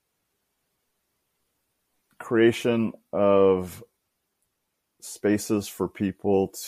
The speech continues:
to talk about it, um, whether, uh, depending on the size of the organization, there's,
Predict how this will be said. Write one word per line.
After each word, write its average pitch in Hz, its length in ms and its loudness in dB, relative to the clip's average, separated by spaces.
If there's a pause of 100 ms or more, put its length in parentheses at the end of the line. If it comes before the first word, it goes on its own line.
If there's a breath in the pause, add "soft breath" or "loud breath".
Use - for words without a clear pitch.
(100)
to 92 640 -4 (100)
talk 101 400 -6
about 123 360 0
it, 170 180 4 (440)
um, 92 220 -8
whether, 95 460 -2 (680)
uh, - 300 -16
depending 117 360 -2
on 104 140 2
the 98 80 -2
size 101 320 2
of 98 60 -2
the 78 60 -2
organization, 95 800 -2
there's, 90 380 -6